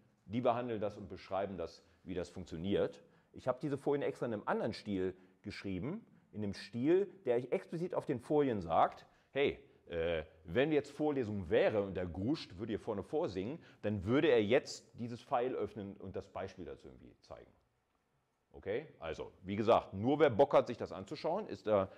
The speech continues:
welcome, im Forum dazu fragen, jederzeit. Ja, diese Folien ist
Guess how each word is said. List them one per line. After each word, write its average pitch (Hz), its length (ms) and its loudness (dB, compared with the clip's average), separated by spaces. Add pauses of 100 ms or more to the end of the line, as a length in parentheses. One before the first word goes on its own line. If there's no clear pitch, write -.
welcome, 107 640 6
im 113 140 0
Forum 135 340 6
dazu 113 200 4
fragen, 113 500 0 (280)
jederzeit. 87 720 2 (380)
Ja, 117 200 -6 (200)
diese 107 180 -2
Folien 127 560 4 (480)
ist - 460 -4